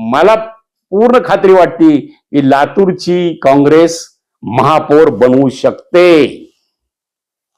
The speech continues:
फक्त तुम्हाला लोकात मिसावं लागेल, तुम्हाला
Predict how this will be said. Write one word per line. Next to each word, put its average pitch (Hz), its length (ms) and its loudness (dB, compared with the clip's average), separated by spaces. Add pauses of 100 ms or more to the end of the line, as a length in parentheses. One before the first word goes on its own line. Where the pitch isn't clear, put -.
(1400)
फक्त - 260 -4 (200)
तुम्हाला 113 380 2
लोकात 101 580 -4
मिसावं - 400 -6
लागेल, 101 500 -4
तुम्हाला 98 520 -2